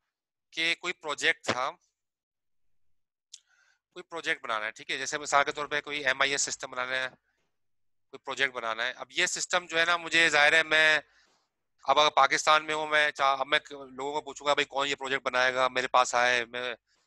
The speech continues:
उसको जो है मेरे ऑफिस में आए, कोई ऑफिस अरेंज करना, उसका खर्चा अलग है। और प्रोग्राम अगर किसी सॉफ्टवेयर हाउस को देता हूँ, तो सॉफ्टवेयर हाउस होना चाहिए पहले से मौजूद।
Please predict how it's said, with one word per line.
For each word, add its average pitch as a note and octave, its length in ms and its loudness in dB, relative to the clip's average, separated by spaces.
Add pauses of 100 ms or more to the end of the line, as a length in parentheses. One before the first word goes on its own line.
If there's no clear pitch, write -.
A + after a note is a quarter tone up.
(140)
उसको B2+ 400 -10
जो A#2+ 120 -12
है A#2+ 120 -4
मेरे A#2+ 180 -2
ऑफिस B2 460 -8
में A#2+ 60 -10
आए, A#2+ 220 -4
कोई A#2+ 160 -20
ऑफिस A#2+ 300 -16
अरेंज B2 220 -10
करना, A#2 320 -12
उसका A#2+ 220 -6
खर्चा A#2+ 320 -8
अलग A#2 240 -8
है। A#2 160 -10 (1200)
और A#2+ 140 -10
प्रोग्राम B2+ 380 4
अगर B2+ 140 0
किसी B2+ 140 -12
सॉफ्टवेयर C3+ 380 -4
हाउस C3 180 -6
को C#3 80 -18
देता B2+ 240 -10
हूँ, B2+ 60 -16
तो C3 60 -18
सॉफ्टवेयर B2+ 420 -8
हाउस B2 540 -10 (340)
होना B2 160 -6
चाहिए B2+ 240 -4
पहले B2 240 -8
से B2 120 -10
मौजूद। A#2+ 300 -16